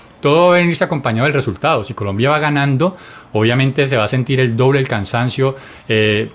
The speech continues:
todo se viene, si ellos van ganando, pues no, pues porque como Chile cuando nos estaba metiendo aquí tres cero, que nos estaba metiendo esa paliza, ellos felices y no tocaban, antes parecían locales.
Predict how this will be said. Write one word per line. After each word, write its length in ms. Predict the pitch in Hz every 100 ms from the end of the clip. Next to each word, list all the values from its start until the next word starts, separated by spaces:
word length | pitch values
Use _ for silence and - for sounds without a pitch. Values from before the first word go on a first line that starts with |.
| -
todo 240 | - 139 147
se 80 |
viene, 160 | 120 120
si 120 | - 117
ellos 180 | 139
van 200 | 147 156
ganando, 500 | 151 147 147 156 175
pues 160 | 139 107
no, 300 | 123 226 -
pues 120 | 120 110
porque 340 | 117 120 113 - -
como 240 | 127 127
Chile 280 | 113 196 214
cuando 220 | 190 151
nos 100 | 139
estaba 220 | 117 135 165
metiendo 280 | 135 139
aquí 240 | 151 151 143
tres 300 | 156 151 -
cero, 280 | 160 156 156
que 100 | 131
nos 100 | 117
estaba 220 | - 123
metiendo 420 | 135 - 123 143
esa 220 | 139 143
paliza, 480 | - 110 120 139 180 - - - - -
ellos 320 | 120 123 147
felices 540 | - 104 135 147 180 143
y 160 | 117 - - 190
no 180 | 196
tocaban, 520 | 220 131 - 120 165 127
antes 180 | 127 143
parecían 380 | 135 107 123
locales. 400 | 135 - 143 113